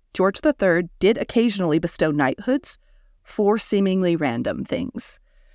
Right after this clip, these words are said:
So, for example, in her notes to the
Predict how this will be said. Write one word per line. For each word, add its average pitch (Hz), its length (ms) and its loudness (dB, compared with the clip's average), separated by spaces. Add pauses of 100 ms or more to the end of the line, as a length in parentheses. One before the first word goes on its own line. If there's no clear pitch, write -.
(160)
So, 190 200 0
for 214 140 2
example, 226 680 0
in 202 100 2
her 262 240 0
notes - 640 0 (460)
to 185 440 -2
the 190 240 -2